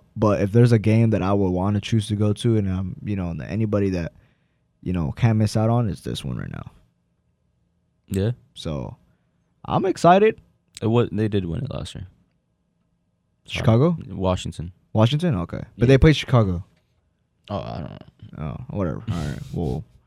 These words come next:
Speaker 1: it's a new season, the tenth edition. And not only does N W S L add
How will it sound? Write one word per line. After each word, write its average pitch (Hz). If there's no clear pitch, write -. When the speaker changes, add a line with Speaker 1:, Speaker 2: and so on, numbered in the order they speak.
Speaker 1:
it's 127
a 139
new 151
season, 156
the 135
tenth 151
edition. 135
And 113
not 123
only 127
does 113
N 117
W 120
S 110
L 110
add 107